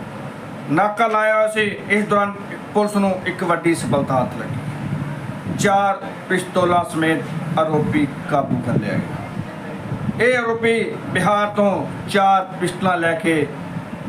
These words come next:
ਇਹ ਬਠਿੰਡਾ ਸਪਲਾਈ ਕਰਨ ਜਾਣਾ ਸੀ। ਇਹ ਆਰੋਪੀ ਰਾਜਸਥਾਨ ਦਾ ਰਹਿਣ ਵਾਲਾ ਹੈ।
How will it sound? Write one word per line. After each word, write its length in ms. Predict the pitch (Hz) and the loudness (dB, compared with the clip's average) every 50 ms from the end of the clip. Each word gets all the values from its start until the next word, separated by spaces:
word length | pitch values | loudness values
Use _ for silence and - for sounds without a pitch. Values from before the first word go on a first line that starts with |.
| - - | -4 0
ਇਹ 340 | 202 220 233 233 220 - - - - - 180 | 2 2 2 2 0 -2 -4 -8 -10 -8 -6
ਬਠਿੰਡਾ 680 | 175 170 - - 185 185 180 175 185 180 175 170 156 - - | -6 -4 -4 -2 -2 -2 2 2 2 2 2 0 -2 -4 -8
ਸਪਲਾਈ 380 | - - - 165 165 156 160 143 | -10 -6 -2 0 0 0 0 0
ਕਰਨ 300 | 127 156 139 139 135 120 | 0 0 2 2 0 0
ਜਾਣਾ 260 | 123 117 113 110 107 | 0 0 -2 -2 -4
ਸੀ। 160 | 107 - 110 - - - - - - - - - - - - - - - - - - - - - - - 214 | -6 -6 -8 -10 -10 -12 -14 -14 -14 -14 -14 -14 -14 -14 -14 -10 -6 -6 -6 -6 -8 -12 -12 -8 -2 2 4
ਇਹ 340 | 240 254 262 254 240 - - - - - | 4 4 4 2 2 0 -2 -4 -2 0
ਆਰੋਪੀ 600 | 190 196 208 208 208 208 214 208 202 185 - 180 175 - - 160 165 | 2 2 2 2 2 0 0 0 0 0 -4 -6 -8 -6 -2 0 2
ਰਾਜਸਥਾਨ 680 | 180 180 175 165 160 165 147 - - 151 147 147 143 135 | 2 2 2 0 0 -2 -2 0 0 0 2 2 2 2
ਦਾ 180 | 143 135 127 | 2 2 2
ਰਹਿਣ 200 | 127 127 123 117 | 0 0 -2 -2
ਵਾਲਾ 220 | 107 107 104 95 - | -2 -4 -4 -6 -6
ਹੈ। 280 | - - - - - | -6 -8 -10 -12 -14